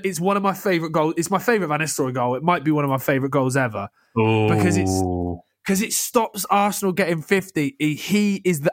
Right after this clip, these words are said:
Speaker 1: absolute villain from the season before, and then he comes
Speaker 2: Yeah.
Speaker 1: back, redemption, and does that. Oh, it's fucking amazing, man.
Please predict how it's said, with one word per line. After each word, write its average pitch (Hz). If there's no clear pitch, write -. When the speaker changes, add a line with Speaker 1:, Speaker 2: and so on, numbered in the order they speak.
Speaker 1:
absolute 180
villain 143
from 147
the 151
season 156
before, 151
and 139
then 143
he 147
comes 156
Speaker 2:
Yeah. 104
Speaker 1:
back, 95
redemption, 147
and 143
does 139
that. 127
Oh, 135
it's 113
fucking 139
amazing, 107
man. 98